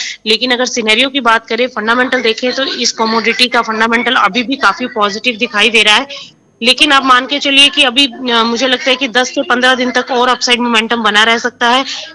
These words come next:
उसके बाद बाजारों में एक downside, अ, बनता हुआ दिखाई दे सकता है। वायदा में जरूर ऊपरी स्तरों से बाजार लुढ़के हैं,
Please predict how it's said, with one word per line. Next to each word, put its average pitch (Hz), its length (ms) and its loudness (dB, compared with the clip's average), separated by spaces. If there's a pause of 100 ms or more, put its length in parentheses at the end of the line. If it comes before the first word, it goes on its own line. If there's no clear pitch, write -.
उसके 285 220 0
बाद 277 180 4
बाजारों 240 420 0
में 247 120 -2
एक 240 240 -2
downside, 220 640 0
अ, 214 320 -2
बनता 214 240 -2
हुआ 240 140 2
दिखाई 220 320 0
दे 226 140 0
सकता 220 280 -6
है। 254 100 0
वायदा 214 300 2
में 262 100 0
जरूर 240 300 -4
ऊपरी 247 240 -4
स्तरों 233 260 -2
से 247 120 -4
बाजार 220 340 2
लुढ़के 220 280 -2
हैं, 240 220 2